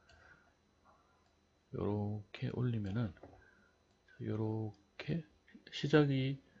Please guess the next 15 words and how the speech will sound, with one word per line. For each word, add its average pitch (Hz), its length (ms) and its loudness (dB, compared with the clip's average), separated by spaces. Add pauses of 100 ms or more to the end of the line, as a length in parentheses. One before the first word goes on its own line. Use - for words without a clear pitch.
(280)
팔을 143 240 2
벌려서 139 340 8
시작을 113 460 4
했는데 107 480 2 (1120)
내렸다가 113 720 0 (340)
올렸다가 - 460 -2 (240)
이렇게 98 220 -10
되는 - 220 -20
거죠. - 220 -18 (800)
이제 - 160 -16
팔 131 200 4
부분에 160 360 4
해당하는 110 460 0
관절입니다. 98 640 -2
근데 131 320 8